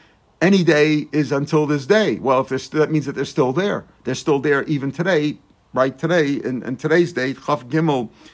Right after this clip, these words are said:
uh, Nisan, Tav Shin Pei Aleph, they're still there. That means that they're underneath the Ar-, the under-, Kodesh Kodashim. But the, but, but I understand the pasuk. The pasuk says, "Ve'ero," it could be seen, and it says, "V'lo yero."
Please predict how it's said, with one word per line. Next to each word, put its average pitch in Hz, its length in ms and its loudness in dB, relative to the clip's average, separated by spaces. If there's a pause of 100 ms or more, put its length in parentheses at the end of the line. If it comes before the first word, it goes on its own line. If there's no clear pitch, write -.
(120)
uh, 127 160 -2
Nisan, 139 600 0
Tav 139 220 -4
Shin 151 280 -4
Pei 156 240 -2
Aleph, 160 420 0 (300)
they're 127 120 -2
still 151 300 2
there. 156 400 2 (120)
That 151 120 0
means 151 160 -2
that 143 100 -2
they're 143 200 -2
underneath 143 560 0
the 123 140 -4
Ar-, 120 340 -2
the 120 180 -4
under-, 147 160 -4
Kodesh 117 460 -6
Kodashim. 120 500 -4 (540)
But 147 120 -2
the, 135 60 -4
but, 143 260 -2
but 139 280 0
I 135 60 2
understand 156 320 2
the 135 60 -4
pasuk. 175 320 0
The 117 80 -8
pasuk 156 320 -2
says, 175 460 0 (260)
"Ve'ero," 156 540 6
it 147 120 4
could 147 120 -8
be 135 80 -4
seen, 156 340 0
and 156 140 0
it 170 80 0
says, 151 160 -6
"V'lo 165 220 4
yero." 120 500 2